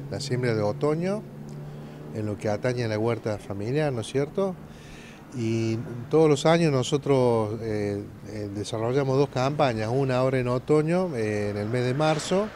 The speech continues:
y la siguiente en, en primavera, en el mes de septiembre. En el mes de otoño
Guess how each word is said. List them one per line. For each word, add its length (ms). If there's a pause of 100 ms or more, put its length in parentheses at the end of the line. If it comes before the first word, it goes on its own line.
(880)
y 180
la 200
siguiente 720
en, 240
en 220
primavera, 580
en 80
el 120
mes 180
de 60
septiembre. 600
En 80
el 100
mes 220
de 80
otoño 640